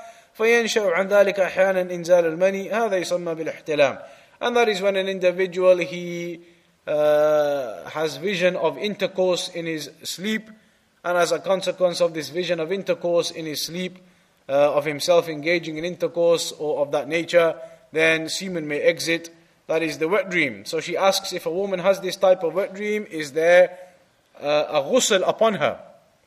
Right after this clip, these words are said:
قال: "نعم، إذا رأت الماء." So the Prophet sallallahu alaihi wasallam ye-, said, "Yes, if liquids exit."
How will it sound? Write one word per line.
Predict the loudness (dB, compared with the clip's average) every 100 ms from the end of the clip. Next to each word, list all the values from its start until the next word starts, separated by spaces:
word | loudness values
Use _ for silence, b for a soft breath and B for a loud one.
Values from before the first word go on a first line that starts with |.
| _ _ _ _ _
قال: | 6 10 10 10 6
"نعم، | 4 6 4 2
إذا | 0 4 6
رأت | 6 4 2
الماء." | 0 2 2 2 -4 -18 _ _ _ _ _
So | -6
the | -4
Prophet | 2 2 2
sallallahu | -2 -2 -2
alaihi | -4
wasallam |
ye-, | -4 -4
said, | -2 -4 -2
"Yes, | 6 10 10 6 -2 -10 2
if | 4 4 2 -10 -18 _ _ _ _ _ _ _ -4
liquids | -2 -2 -2 -4 -6 -2
exit." | -2 -2 -6 -12 -18